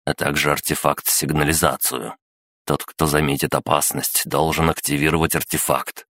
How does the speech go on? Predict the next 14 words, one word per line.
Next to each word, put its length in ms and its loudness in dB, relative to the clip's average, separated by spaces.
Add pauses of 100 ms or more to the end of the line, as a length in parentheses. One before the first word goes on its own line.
(340)
Он 200 0
срабатывал 680 2
бесшумно 680 2
для 200 2
врагов 680 -2
и 200 0
за 160 0
доли 240 2
секунды 480 2
оповещал 500 2
всех 380 0
гребешковцев 880 2
о 60 6
нападении. 720 0